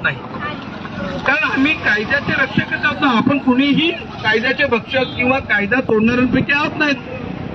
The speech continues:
आम्ही सगळे कायद्याचा सन्मान करतो, कारण बाबासाहेबांनी दिलेलं खूप मोठं आम्हाला देणगी आहे ती, ते हत्यार आहे बाबासाहेबांनी दिलेलं, की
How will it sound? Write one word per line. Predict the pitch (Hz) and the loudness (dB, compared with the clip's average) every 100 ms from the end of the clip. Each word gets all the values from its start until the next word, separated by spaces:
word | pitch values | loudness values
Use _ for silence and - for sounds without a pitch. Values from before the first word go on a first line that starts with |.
| - - - - | -8 -8 -10 -2
आम्ही | 208 269 | 2 4
सगळे | 269 233 214 277 | 4 4 4 2
कायद्याचा | 294 262 240 254 294 | 0 0 2 0 0
सन्मान | 269 247 240 277 277 | 2 2 4 4 4
करतो, | 254 226 240 | 2 4 2
कारण | 233 240 233 | 4 2 4
बाबासाहेबांनी | 208 208 226 233 226 233 | 4 4 4 4 4 4
दिलेलं | 214 208 214 226 | 6 4 4 2
खूप | 190 226 254 | 2 2 4
मोठं | 220 190 233 214 | 2 4 2 2
आम्हाला | 196 202 208 226 226 - - - - | 2 4 4 2 0 -6 -18 -16 -2
देणगी | 156 233 233 254 | 0 2 4 2
आहे | 269 262 | 2 2
ती, | 262 208 127 - - - | 2 2 0 -6 -14 0
ते | 240 | 2
हत्यार | 220 202 - 277 277 | 2 0 2 4 4
आहे | 254 147 | 2 2
बाबासाहेबांनी | 180 208 240 240 240 247 | 2 4 4 4 4 4
दिलेलं, | 233 233 233 185 - - - - - | 4 4 4 2 -2 -10 -8 -8 -10
की | - | -2